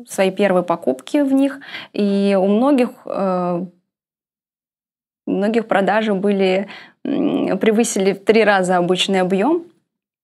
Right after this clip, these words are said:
А, и что самое главное, что даже средний чек не упал, потому что, как мы все знаем, что пользователи, покупая со скидками, покупают больше, чем если бы они купили без скидок.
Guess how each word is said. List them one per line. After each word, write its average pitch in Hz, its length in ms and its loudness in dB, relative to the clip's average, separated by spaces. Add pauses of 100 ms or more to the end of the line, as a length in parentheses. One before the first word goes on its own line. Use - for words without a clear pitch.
(280)
А, 214 140 2
и 190 60 2
что 202 160 -4
самое 220 320 -2
главное, 208 340 0
что 202 160 -6
даже 202 320 0
средний 202 400 0
чек 202 300 -4
не 185 100 2
упал, 196 380 2
потому 190 320 -2
что, - 180 -8
как 175 240 -4
мы 180 160 -4
все - 180 -8
знаем, 233 320 0
что 190 280 -4 (260)
пользователи, 185 560 0
покупая 185 460 0
со - 120 -6
скидками, 262 460 -2
покупают 208 460 -2
больше, 240 420 2
чем 190 220 0
если 202 260 -2
бы 185 100 0
они 190 120 2
купили 196 360 -2
без - 280 -2
скидок. - 340 -6